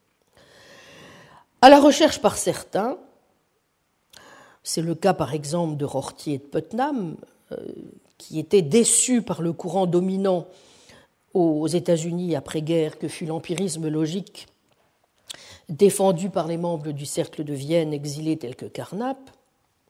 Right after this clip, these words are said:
et parce que, euh, justement, ces auteurs, Rorty mais aussi bien Putnam, jugent son incapacité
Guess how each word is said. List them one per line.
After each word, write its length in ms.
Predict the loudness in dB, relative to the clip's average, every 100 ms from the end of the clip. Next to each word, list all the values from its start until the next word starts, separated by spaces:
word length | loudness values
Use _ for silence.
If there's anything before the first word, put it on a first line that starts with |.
| _ -20 -20 -20 -20 -6 0
et 100 | 6
parce 380 | 8 6 0
que, 160 | -4 -2
euh, 880 | 2 2 0 -4 -6 -8 -8 -10 -10
justement, 460 | -12 -8 -4 -2
ces 320 | -2 -2 -4 -4
auteurs, 520 | -4 0 0 0 -2
Rorty 460 | -6 -6 -12 -10
mais 160 | -6 -4
aussi 280 | -4 -6 -8
bien 220 | -6 -6
Putnam, 540 | -6 -10 -6 -6 -4
jugent 540 | -6 -8 -6 -6 -8 -14 _ _ _ _ _ -20 -20 -20 _
son 260 | -4 2 6
incapacité 960 | 6 6 4 0 -2 -10 -8 -4 -6